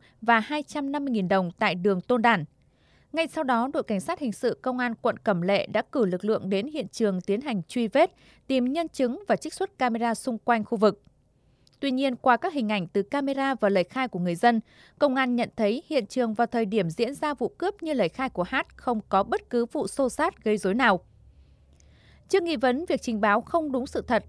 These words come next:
cảnh sát đã mời Hát lên trụ sở để làm rõ. Tại đây, Hát thừa nhận do đang cần tiền trả nợ nên đã bán điện thoại iPhone X S Max với giá chín triệu đồng. Tuy nhiên, sợ bị ba mẹ la mắng nên quý tử này bịa ra việc mình bị cướp rồi đến công an trình báo.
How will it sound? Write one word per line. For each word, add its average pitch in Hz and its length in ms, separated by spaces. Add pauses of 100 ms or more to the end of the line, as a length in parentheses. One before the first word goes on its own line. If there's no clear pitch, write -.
(120)
cảnh 202 160
sát 302 260
đã 247 100
mời 262 220
Hát 269 280
lên 233 160
trụ - 160
sở 208 240
để 170 120
làm 180 140
rõ. 214 260 (1600)
Tại 254 140
đây, 262 200
Hát 320 220
thừa 277 100
nhận 220 320
do 302 200
đang 294 300
cần 214 220
tiền 208 180
trả 196 180
nợ 202 280 (340)
nên 226 240
đã 240 120
bán 247 280
điện 330 160
thoại 226 280
iPhone 269 420 (120)
X 330 280
S - 20
Max 320 200 (160)
với 208 180
giá 208 220
chín 226 300
triệu - 140
đồng. 202 220 (500)
Tuy 330 100
nhiên, 311 240
sợ 247 240
bị 202 180
ba 262 160
mẹ 254 180
la 233 160
mắng 220 300 (140)
nên 240 160
quý 233 140
tử 247 180
này 185 220
bịa 208 280 (100)
ra 269 200
việc 208 260
mình 185 200
bị 190 80
cướp 381 280 (100)
rồi 208 260
đến 208 200
công 269 180
an 226 240
trình 196 220
báo. 185 280